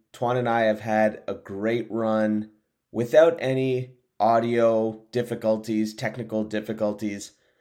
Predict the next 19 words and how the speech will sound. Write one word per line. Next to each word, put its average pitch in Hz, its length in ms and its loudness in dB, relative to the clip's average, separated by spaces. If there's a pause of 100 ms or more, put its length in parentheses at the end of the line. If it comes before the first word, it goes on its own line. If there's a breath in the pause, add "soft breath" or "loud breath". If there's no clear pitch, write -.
(200)
You 120 80 -8
know, 117 80 -2
recording 147 400 2
this 131 140 -4
podcast 120 500 2
has 104 140 -6
been 107 420 -2
pretty 135 540 -2
easy 110 420 -2
from 107 320 -2
a 101 320 0 (300 soft breath)
technological 110 760 0
standpoint, 101 720 -6 (800)
but 110 480 2 (280)
I 117 80 0
gotta 135 240 6
admit, 120 560 0
episode 131 440 -2
fifty-nine, 113 880 -2